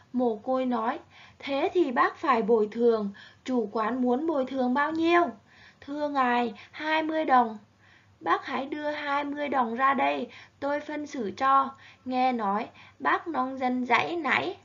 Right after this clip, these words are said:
"Tôi có đụng chạm gì đến thức ăn trong quán đâu mà phải trả tiền." "Bác cứ đưa tiền đây." Với sự hướng dẫn trên của cô,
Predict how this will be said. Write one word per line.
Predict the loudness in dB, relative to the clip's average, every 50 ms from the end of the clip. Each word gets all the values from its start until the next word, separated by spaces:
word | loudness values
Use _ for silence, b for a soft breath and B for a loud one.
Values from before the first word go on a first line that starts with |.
| _ B B B B B B B B B _ 0
"Tôi | 4 6 6 6 4 4
có | 2 2 2
đụng | 0 -4 -6 -6 -6 -2
chạm | 0 2 2 2 0 -4
gì | -6 -4 0
đến | 2 2 2 2 0
thức | -6 -6 -6 -2
ăn | -2 -2 -2 -2 -4
trong | -4 -4 -4 -2 0
quán | 0 2 2 0 -2
đâu | -2 0 0 0 -2
mà | 0 0 0 -2 -2
phải | -2 -4 -4 -4
trả | -4 -4 -4 -4
tiền." | -4 -4 -2 0 2 2 2 0 -4 -10 _ _ b b b b b b b b b b b b -8
"Bác | -2 0 0 0 0 -4 -12
cứ | -12 -8 -4 -2
đưa | 0 0 2 2 0 -2
tiền | -2 -4 -4 -2 -2 0
đây." | 2 4 2 2 2 -2 -6 -10 _ _ _ _ _ _ _ _ _ _ _ _ _ _ _ _ _ _ _ _ _ _ _ _ _ _ _ _ _ _ _ _ _ _ _ _ _ _ _ _
Với | -14 -10 -10 -10 -10
sự | -10 -8 -8 -8 -6
hướng | -6 -6 -6 -6 -8 -8
dẫn | -6 -6 -4 -4 -6 -6
trên | -6 -6 -6 -6 -6 -8
của | -6 -6 -6 -6 -6
cô, | -4 -2 -2 -2 -2 -4 -6